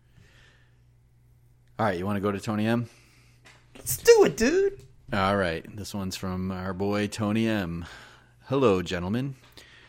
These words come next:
Speaker 1: Here's my reply to last episode's Finteresting conversation. I gotta go with Geiger. Yeah, it was a short series, six issues, I believe,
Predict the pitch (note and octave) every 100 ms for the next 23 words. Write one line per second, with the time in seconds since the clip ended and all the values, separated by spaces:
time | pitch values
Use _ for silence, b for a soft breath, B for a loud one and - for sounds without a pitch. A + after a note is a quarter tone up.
0 | b - D#3 C#3+ A#2+ G#2 F#2 - G2+ F#2+
1 | F2+ F2+ F#2 F2+ E2+ F#2 E2+ F2 - G2
2 | F2 D#2+ - E2 F2+ F#2 F#2 G2 - B2+
3 | - - - _ _ - F2 E2+ E2+ F2
4 | F2+ E2+ F2+ F2+ D#2 D#2 - b b b
5 | b b - G#2 B2+ B2 A#2 - A2 G#2+
6 | - G2 G2 G2+ - G#2+ - G#2 - F#2
7 | F#2+ F2 F2+ F2+ F2 F2+ F#2+